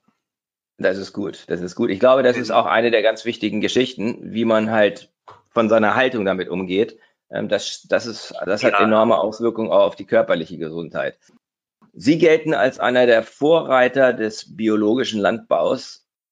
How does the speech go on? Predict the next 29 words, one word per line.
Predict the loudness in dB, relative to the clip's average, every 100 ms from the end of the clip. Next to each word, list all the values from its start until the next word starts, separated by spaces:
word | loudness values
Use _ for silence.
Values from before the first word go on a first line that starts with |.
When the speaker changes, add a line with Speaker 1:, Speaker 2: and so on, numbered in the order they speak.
| _ -8
Speaker 1:
und | -6
betreiben | -4 0 0 0
ihn | 2
seit | 2 0
über | -2 0 0
sechzig | -2 -4 -16 -12
Jahren. | -10 -10 -6
Was | -6 -4
hat | -4 -4
Sie | 0
damals | 2 4 2 2
dazu | -2 -2 -2
motiviert, | -2 -2 -4 -2 0 -2 -8 _ _
als | -2 0 -4
noch | -2
niemand | 0 2 2 2
über | 2 2
Bio, | 0 2 4 6 6 4
Biosiegel, | 4 2 2 0 -2 0 4 4
alles | 4 0 0
Mögliche | 0 0 -2
gesprochen | -2 -2 -2 0
hat? | -2 -2 -8 _ _ _
Da | -6
haben | -4 -2
Sie | -4
schon | 0
damit | 0 0
angefangen. | -2 -4 -10 -14 -16